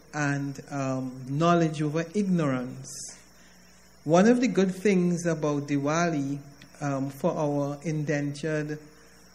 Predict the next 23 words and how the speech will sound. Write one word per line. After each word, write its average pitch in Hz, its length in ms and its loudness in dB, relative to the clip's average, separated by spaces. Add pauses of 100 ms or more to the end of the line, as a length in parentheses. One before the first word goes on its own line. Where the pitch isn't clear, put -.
(140)
sisters 196 520 2
and 170 200 2
brothers 147 460 0
who 185 80 -8
came 180 380 0
from 180 200 0
India 147 320 -2
in 151 100 -4
eighteen 147 360 -6
forty-five 151 1000 -2 (840)
is 170 260 6
that 160 220 2
it 180 100 -2
allowed 175 600 4
us 165 180 6 (160)
the 160 60 -2
benefit 143 540 0
of 156 140 -2
what 151 240 -6
we 165 100 -2
are 151 80 -2 (120)
seeing 147 220 -2
tonight, 160 640 -2